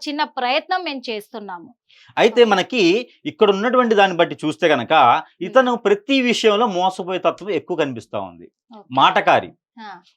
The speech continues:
Speaker 2: ఏ పని చేసినా స్లో అవుతది.
Speaker 1: ఆ.
Speaker 2: రెండో స్థానంలో శని ఉన్నారు కాబట్టి
Speaker 1: ఉమ్.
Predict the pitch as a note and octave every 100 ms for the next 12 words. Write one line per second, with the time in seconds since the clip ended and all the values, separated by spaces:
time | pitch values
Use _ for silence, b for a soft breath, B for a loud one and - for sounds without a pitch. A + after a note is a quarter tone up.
0 | C#3 G3 A3 A3+ G#3 G#3 A3+ A3 F3 E3+
1 | D#3+ C3+ G2 F#2 _ - B2+ D#3+ G#3 -
2 | G3 F3+ E3+ E3 F3 D3+ C3 A#2+ A2+ B3+
3 | - _ A3+